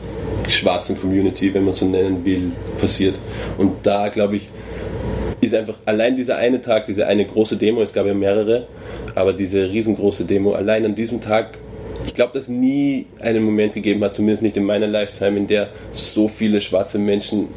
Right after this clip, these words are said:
sich mal gegenseitig gesehen haben, die Möglichkeit hatten, sich zu vernetzen und dann gemerkt haben, so, okay, wir sind eigentlich alle so on the same page. Und wenn wir,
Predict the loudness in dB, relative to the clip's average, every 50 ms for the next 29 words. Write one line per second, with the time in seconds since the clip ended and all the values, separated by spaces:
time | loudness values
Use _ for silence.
0 | -12 -10 -8 -2 0 0 2 2 0 0 0 -2 -8 -8 -6 -2 -2 0 0 0
1 | 0 -2 -6 -10 -10 -4 -2 0 0 0 0 -2 -4 -4 -4 -4 -6 -8 -8 -10
2 | -6 -2 0 2 4 4 2 2 -2 2 2 0 0 0 -2 -2 -2 -2 2 2
3 | 2 2 2 -2 -10 -14 -10 -6 0 0 2 2 2 2 2 2 2 2 0 -2
4 | -6 -6 0 0 0 2 2 -2 -2 -4 -12 -4 -2 0 2 2 0 0 0 0
5 | 2 2 0 2 2 0 0 2 0 0 0 0 2 2 2 0 -2 -4 -4 -2
6 | 0 0 0 0 0 0 2 2 0 0 -2 -8 -16 -2 0 2 2 2 2 2
7 | 0 0 0 -2 0 0 0 0 -2 -6 -14 -14 -16 -16 -14 -12 -10 -10 -10 -10
8 | -4 0 2 2 2 4 2 2 2 0 0 0 2 2 4 2 2 0 -2